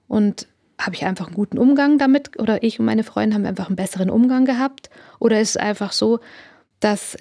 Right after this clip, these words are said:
der Leistungsdruck einfach da ist und man eigentlich, ob man's ausgehalten hat, eben erst viel später dann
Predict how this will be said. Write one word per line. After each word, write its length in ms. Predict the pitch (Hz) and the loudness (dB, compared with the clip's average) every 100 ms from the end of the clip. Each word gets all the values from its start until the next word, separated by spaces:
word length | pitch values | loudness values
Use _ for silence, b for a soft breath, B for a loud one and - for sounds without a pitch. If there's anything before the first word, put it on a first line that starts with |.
| - | -6
der 140 | 214 | -2
Leistungsdruck 840 | 196 190 208 - 220 - - 214 - | -2 -2 -4 -2 0 0 -2 -4 -2
einfach 340 | 196 190 - - _ _ | -4 -6 -10 -14 _ _
da 220 | 196 190 240 | -2 0 2
ist 420 | 330 427 - - | 0 0 -6 -12
und 280 | - 240 226 | 0 0 2
man 120 | 226 | 0
eigentlich, 580 | 190 202 202 208 190 - - | 0 -4 -4 -4 -6 -8 -4
ob 220 | 233 - | -2 0
man's 160 | 208 | 0
ausgehalten 720 | - 233 - 185 190 202 190 185 | 0 -2 -4 -6 -4 -4 -4 -8
hat, 160 | 202 | -8
eben 240 | - 196 185 | -6 -6 -6
erst 260 | 190 - | -8 -8
viel 180 | - 233 | -2 -2
später 520 | - - 233 254 220 | 0 -2 -2 0 -2
dann 280 | 180 175 175 | 0 -4 -4